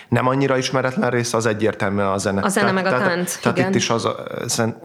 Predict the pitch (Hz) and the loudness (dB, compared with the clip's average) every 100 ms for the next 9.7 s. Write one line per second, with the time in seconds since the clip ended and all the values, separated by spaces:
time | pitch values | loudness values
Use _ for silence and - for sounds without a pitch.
0 | - 110 110 117 104 104 113 107 101 110 | -2 0 2 0 0 0 0 -2 0 0
1 | 110 - 104 104 - 110 107 107 104 113 | 0 0 0 -2 -2 -2 0 0 0 0
2 | 110 117 - 117 117 - 110 107 - - | 0 -2 -2 -2 0 0 0 -2 -16 -20
3 | - - 104 107 101 95 98 - 104 101 | -10 -2 0 2 0 0 0 0 0 -2
4 | - - - - - - - 92 98 98 | -6 -16 -18 -18 -20 -10 -2 0 2 0
5 | 98 117 104 - 113 101 104 107 104 107 | -2 -2 -2 0 0 0 0 2 0 0
6 | 107 - 110 113 - 107 - - 113 104 | -2 -2 -2 -2 -2 -4 -2 -2 0 2
7 | 107 101 95 104 - 98 98 107 110 104 | 0 0 0 0 -2 0 0 0 0 0
8 | 117 110 113 107 104 101 95 95 - 95 | 0 2 0 0 -2 0 0 0 -2 -2
9 | 101 - 101 110 - 107 | -2 -2 -4 -2 -2 -4